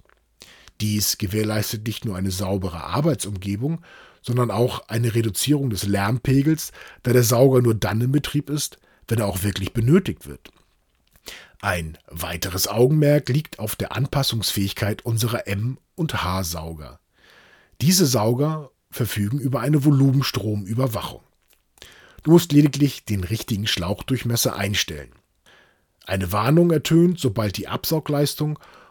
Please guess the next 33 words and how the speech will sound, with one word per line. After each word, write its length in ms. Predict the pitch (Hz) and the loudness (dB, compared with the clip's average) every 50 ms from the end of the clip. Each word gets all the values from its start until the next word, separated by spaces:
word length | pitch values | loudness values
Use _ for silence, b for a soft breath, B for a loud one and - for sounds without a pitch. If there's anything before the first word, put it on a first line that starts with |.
| B B | B B
unter 240 | B 185 190 - 143 | B 0 4 4 2
den 140 | 113 104 107 | 2 2 -2
optimalen 560 | 98 123 - - - 151 123 92 90 98 113 | -4 -6 -4 0 2 2 2 2 0 0 0
Bereich 400 | 127 143 120 120 131 147 - - | 0 0 2 4 4 4 4 2
fällt, 340 | - 107 101 95 92 - - b b b b b b b b b | 0 0 0 0 -2 -4 -10 b b b b b b b b b
beispielsweise 880 | - - 117 120 - - 147 135 - - 117 107 113 113 110 113 110 117 | -2 0 0 0 0 0 -2 -2 -2 0 0 0 0 0 0 -2 -4 -4
durch 240 | - 110 98 98 95 | -4 -4 -6 -6 -6
einen 120 | 90 90 | -8 -8
verstopften 460 | - 98 90 - - 92 - - - | -6 -6 -6 -6 -6 -8 -8 -10 -10
Filter 580 | - - 110 117 135 - 156 156 156 151 147 - _ _ | -6 -4 -2 -2 -2 0 -2 -2 -2 -4 -6 -10 _ _
oder 240 | - 113 131 147 117 | 0 2 2 4 2
einen 140 | 101 107 107 | 2 -2 -4
verknickten 520 | - 135 - - 113 107 - - - 165 | -4 -4 -4 -4 -6 -8 -8 -8 -10 -8
Schlauch. 540 | - - - 82 73 76 71 - - _ _ _ _ _ _ _ _ _ B B B B B B B B | -6 -4 -6 -6 -6 -8 -10 -14 -18 _ _ _ _ _ _ _ _ _ B B B B B B B B
Dieses 500 | 101 107 107 123 123 - - - - - - | -4 -2 0 0 0 0 -2 -4 -6 -8 -10
Feature 400 | - - 101 101 - - 175 143 | -8 -6 -6 -4 -2 -2 -2 -2
stellt 260 | - - 117 110 - | 0 -2 -2 -2 0
sicher, 380 | - 127 - 185 180 175 170 175 B B B B | 0 0 2 2 2 2 0 -4 B B B B
dass 140 | - 127 - | -4 -4 -2
du 100 | - 131 | -2 -2
stets 320 | - - 135 139 - - 127 | 0 2 2 2 2 0 -4
mit 100 | 117 - | -2 -2
der 80 | 104 | -2
bestmöglichen 720 | 95 92 110 120 - - - 135 139 - - 143 135 135 - | -2 0 0 0 0 0 0 0 0 0 -2 -4 -4 -4 -4
Absaugung 560 | - 143 - - - 117 110 117 110 120 110 | -4 -6 -4 0 0 2 2 2 0 -2 -4
arbeitest, 640 | 85 - - 107 113 117 120 147 147 - - - - b b b b b | -4 -4 -2 -2 -2 -2 -2 -2 -4 -6 -8 -10 -16 b b b b b
ohne 220 | b 120 117 120 | b 0 0 2
unwissend 760 | - 117 143 156 160 156 180 180 - - 190 185 180 - _ _ _ _ | 4 4 6 6 6 4 2 0 0 0 -4 -4 -6 -8 _ _ _ _
mehr 300 | - 85 92 92 95 120 | -6 -4 -2 -2 0 0
Staub 420 | - - - 147 139 156 151 - - - | 0 0 0 0 0 0 -2 -4 -8 -6
ausgesetzt 680 | 104 123 151 - - - 98 80 82 76 - - - - | -2 -2 -2 -2 -2 -4 -6 -8 -8 -8 -6 -6 -6 -6
zu 120 | - 82 | -6 -8
sein. 280 | 78 73 71 52 50 | -8 -12 -14 -14 -20